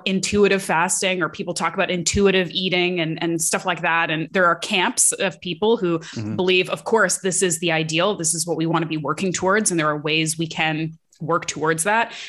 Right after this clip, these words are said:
Speaker 1: And then there are people who are like, "We don't live in a world where intuitive anything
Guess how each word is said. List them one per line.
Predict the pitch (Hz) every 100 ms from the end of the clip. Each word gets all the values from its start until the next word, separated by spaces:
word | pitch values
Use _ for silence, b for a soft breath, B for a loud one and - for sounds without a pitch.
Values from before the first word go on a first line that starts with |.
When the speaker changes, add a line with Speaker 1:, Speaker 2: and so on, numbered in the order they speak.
| -
Speaker 1:
And | 165
then | 170
there | 160
are | 156
people | 180 165 165
who | 170
are | 156
like, | 151 151 151 -
"We | 196
don't | 226 202
live | 214
in | 208
a | 175
world | 160 156 160
where | 160
intuitive | 151 151 196 170 165 185
anything | 185 175 165 160 160 160